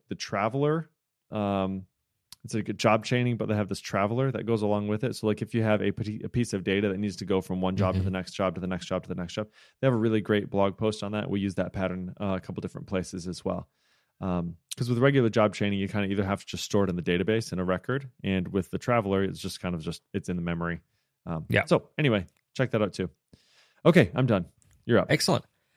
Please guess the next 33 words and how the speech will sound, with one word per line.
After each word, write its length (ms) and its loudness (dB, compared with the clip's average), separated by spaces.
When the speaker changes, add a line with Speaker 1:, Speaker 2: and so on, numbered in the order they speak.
Speaker 2:
Next 360 4
up, 240 2
Tom 280 -2
Witkowski 680 2
and 200 2
Dries 260 2
Vints 460 -2
launched 520 2
the 180 -2
P 140 0
H 200 2
P 140 2
GitHub 420 0
Sponsors 800 -2
package, 540 0
which 180 -6
is 80 -2
a 100 2
package 480 0
for 140 4
P 160 0
H 200 0
P 280 4
to 80 -6
interact 460 2
with 120 -6
the 80 0
GitHub 340 0
Sponsors 480 0
GraphQL 520 0
A 120 0
P 160 -2
I. 220 0